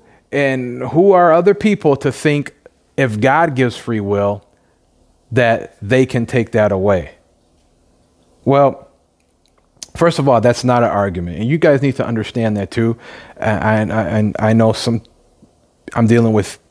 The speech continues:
people that are smart, but you need to understand that just because people say something, that doesn't make it true, and that doesn't make it an argument, and doesn't mean you have to respond to it.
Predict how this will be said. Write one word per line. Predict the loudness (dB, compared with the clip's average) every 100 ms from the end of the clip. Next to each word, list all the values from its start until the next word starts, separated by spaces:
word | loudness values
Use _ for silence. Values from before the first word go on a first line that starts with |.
| -6
people | -4 0 0
that | 0
are | -2
smart, | -4 0 2 2 -2 -16 -20 -20 _ -10
but | 0 2 2
you | 2 4
need | 4 2
to | 0
understand | 0 -2 0 0 2
that | 0 0 -10
just | -2 0 0 2
because | 0 2 2 4 2 -2 _ -8
people | -6 -2 -2
say | -2 -8 0 2 2
something, | 0 -2 0 0 0 0 -6 _ _ _ _ _
that | -2 0 4
doesn't | 4 4 2 2
make | 0 0 0
it | -2 -2 _
true, | -14 -6 2 4 6 4 -2 _
and | -4 0
that | 0 2
doesn't | 2 2 0 0
make | -2 -2
it | -2
an | -2 -2
argument, | 2 2 0 -4 -6
and | -2
doesn't | 0 0 0
mean | 0
you | 0
have |
to | -2
respond | -8 -4 -2 -2
to | -2
it. | -8